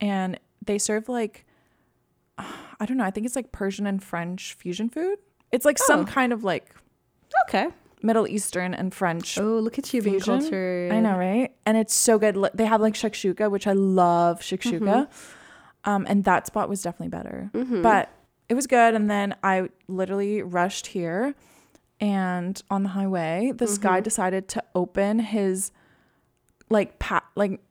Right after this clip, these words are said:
Speaker 1: the door. What's it called? Like, the driver door?
Speaker 2: Yeah.
Speaker 1: 'Cause I think there was, like, something stuck.
Speaker 2: Uh-huh.
Speaker 1: But I was like, "Are you okay?" And he was, like, swerving back and forth, obviously.
Speaker 2: Mm-hmm.
Speaker 1: But that has been my morning
Speaker 2: Did
Speaker 1: now
Speaker 2: you
Speaker 1: here.
Speaker 2: enjoy it when he did that?
Speaker 1: No, it actually brought on a lot of anxiety.
Speaker 2: Oh, no.
Speaker 1: And I was like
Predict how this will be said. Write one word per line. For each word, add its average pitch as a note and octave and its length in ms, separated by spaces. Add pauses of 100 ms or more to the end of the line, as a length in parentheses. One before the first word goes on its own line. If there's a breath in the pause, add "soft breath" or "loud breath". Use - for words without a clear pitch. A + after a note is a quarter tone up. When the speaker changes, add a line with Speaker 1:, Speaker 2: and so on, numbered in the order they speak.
(480)
Speaker 1:
the G#3+ 100
door. G#3 560
What's A3 180
it A3 60
called? F3+ 200
Like, F3+ 140
the G#3 80
driver F3+ 300
door? D#4 380
Speaker 2:
Yeah. F#3+ 320
Speaker 1:
'Cause C4 180
I B3+ 80
think B3+ 160
there C#4+ 80
was, C#4 100
like, C4 140
something A3+ 360
stuck. - 680 (160 soft breath)
Speaker 2:
Uh-huh. A3 220
Speaker 1:
But D4 80
I D#4+ 120
was F4 160
like, E4 280
"Are C4+ 180
you B3+ 240
okay?" C#4 180
And B3+ 80
he C4 40
was, B3+ 100
like, B3 120
swerving G3+ 340
back G3 220
and G#3+ 100
forth, F#3+ 220
obviously. F3+ 480
Speaker 2:
Mm-hmm. G#3 600
Speaker 1:
But G3 340 (1120)
that G3+ 220
has G3 120
been F#3+ 140
my F3+ 120
morning A3 220
Speaker 2:
Did G#3+ 120
Speaker 1:
now A3 80
Speaker 2:
you A3+ 60
Speaker 1:
here. G#3+ 100
Speaker 2:
enjoy F#3 320
it F3+ 100
when G#3 100
he A3+ 120
did G#3 180
that? C4 300 (560)
Speaker 1:
No, G#3+ 220
it F#3+ 40
actually F#3+ 280
brought F3 240
on F3 120
a E3+ 80
lot E3+ 300
of - 60
anxiety. G3+ 720
Speaker 2:
Oh, C4 140
no. A3+ 300
Speaker 1:
And G#3 120
I G#2 80
was A3 140
like - 240